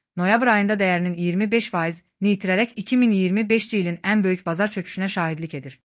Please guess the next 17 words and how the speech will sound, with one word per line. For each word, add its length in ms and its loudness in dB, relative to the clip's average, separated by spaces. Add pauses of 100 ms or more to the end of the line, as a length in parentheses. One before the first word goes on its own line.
(160)
Bu, 280 2
iki 220 2
min 140 6
iyirmi 340 6
ikinci 400 0
ildə 280 2
Terra 320 2
Luna 220 2
böhranından 480 0
sonra 380 -2 (220)
kriptovalyuta 640 0
bazarında 600 2
ən 200 2
pis 180 -4
ay 120 2
hesab 260 -4
olunur. 380 -10